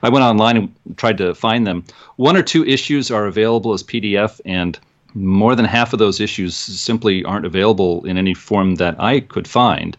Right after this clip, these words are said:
I even went, uh, hunting around on, uh, one or two pirate sites, uh, seeing if there were pirate <laughs> P D F copies. I couldn't even find those. So,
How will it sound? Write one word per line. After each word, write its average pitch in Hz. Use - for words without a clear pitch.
I 110
even 98
went, 92
uh, 90
hunting 104
around 95
on, 90
uh, 85
one 98
or 95
two 104
pirate 104
sites, -
uh, 82
seeing 95
if 85
there 95
were 82
pirate 92
<laughs> -
P -
D 95
F 104
copies. -
I -
couldn't 120
even 104
find 98
those. 90
So, 90